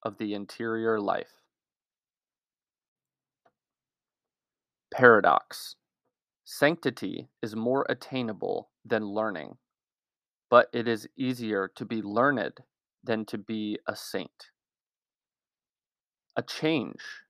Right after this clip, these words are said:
You say you need a change. Opening your eyes wide so as to take in better the images of things, or almost closing them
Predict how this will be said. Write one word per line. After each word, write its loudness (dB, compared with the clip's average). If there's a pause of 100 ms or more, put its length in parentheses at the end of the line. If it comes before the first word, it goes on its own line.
(340)
You -8
say 2
you 0
need -2 (140)
a 0
change. -10 (920)
Opening 4
your 0
eyes 8
wide 0 (200)
so 2
as 0
to -8
take -8
in -4
better -2
the -10
images -6
of -8
things, -12 (540)
or 0
almost 4
closing 0
them -8